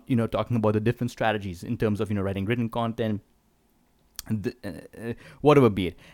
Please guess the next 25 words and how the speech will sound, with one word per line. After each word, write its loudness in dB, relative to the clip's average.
And 6
then 8
I 6
say 2
after 0
the 2
strategy 0
section, 0
we'll 0
then 2
focus -2
on -2
the -2
actions -2
that -2
you 2
can -2
take. 0
And 4
it's 2
a 4
little 4
bit 2
more 4
tactical, 0